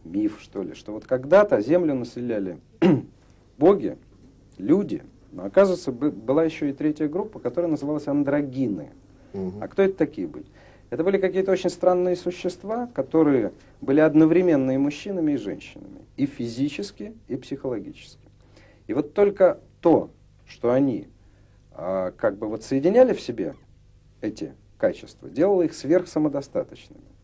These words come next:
Speaker 1: Ну, говоря проще, они как бы испытывали постоянный сверхкайф внутри себя. И одно это сделало их безумно конкурентными богам. И вот Зевс рассвирепел, значит, молниями рассек их на половинки и разбросал по миру.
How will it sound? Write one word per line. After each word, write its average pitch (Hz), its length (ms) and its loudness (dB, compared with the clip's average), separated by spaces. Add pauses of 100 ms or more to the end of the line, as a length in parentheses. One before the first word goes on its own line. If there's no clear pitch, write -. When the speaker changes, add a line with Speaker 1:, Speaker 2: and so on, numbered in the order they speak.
Speaker 1:
Ну, - 80 -12
говоря 147 280 2
проще, 147 300 -2
они 131 120 -2
как 127 140 -6
бы 127 100 -6
испытывали 127 420 -10
постоянный 147 680 2
сверхкайф 135 800 -2
внутри 120 320 -8
себя. - 420 -14 (800)
И 92 60 -2
одно 139 300 6
это 226 240 2
сделало 170 460 2
их 160 180 -2 (340)
безумно 160 400 -2
конкурентными 147 760 -2
богам. 131 480 0 (200)
И 98 60 -8
вот 110 180 -8
Зевс 117 340 -2
рассвирепел, 202 800 -6 (1000)
значит, 92 260 -10 (400)
молниями 107 560 2
рассек 131 540 -2
их - 120 -8
на - 80 -6
половинки 117 560 -4
и - 200 -4
разбросал 143 580 -4
по 175 120 -2
миру. 101 420 -8